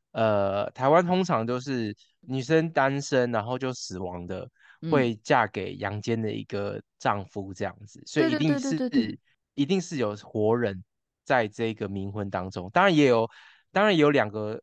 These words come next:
Speaker 1: 没有，例如说，呃，都还没结婚就一起双双死亡的订婚的男女，那可能就是死亡的，亡者的冥婚。那也有，也就是活人跟死者的一，一起的冥婚，就有这两种。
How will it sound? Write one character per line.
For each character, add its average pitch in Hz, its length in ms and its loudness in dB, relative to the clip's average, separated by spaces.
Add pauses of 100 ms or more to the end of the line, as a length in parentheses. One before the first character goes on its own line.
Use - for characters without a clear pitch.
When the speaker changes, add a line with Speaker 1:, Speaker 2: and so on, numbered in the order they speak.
Speaker 1:
没 127 160 -2
有， 151 100 4
例 165 120 6
如 147 80 6
说， 127 440 2 (280)
呃， 107 320 -2
都 147 160 2
还 139 120 0
没 113 140 2
结 113 180 -2
婚 120 160 0
就 123 220 2 (120)
一 - 60 -6
起 110 200 -8
双 123 180 0
双 123 240 -2
死 - 240 -10
亡 92 220 -4
的 101 300 -6 (300)
订 147 220 0
婚 117 160 2
的 113 80 2
男 98 320 -4
女， 98 220 -6
那 127 240 2
可 - 80 -8
能 101 80 -4
就 117 100 -4
是 120 260 -4
死 - 220 -8
亡 98 180 -2
的， 104 100 -2 (260)
亡 127 240 2
者 147 160 4
的 113 100 2
冥 98 280 -8
婚。 107 300 -4 (280)
那 160 100 2
也 156 80 6
有， 127 240 4 (760)
也 120 80 -6
就 131 160 -2
是 156 120 -4
活 120 280 4
人 113 220 4
跟 123 480 0
死 - 300 -10
者 113 200 0
的 98 200 -6
一， - 120 -16 (120)
一 - 60 -8
起 - 180 -10
的 95 100 -4
冥 92 260 -10
婚， 92 220 -8
就 170 140 2
有 135 60 6
这 131 120 0
两 95 240 -4
种。 - 200 -10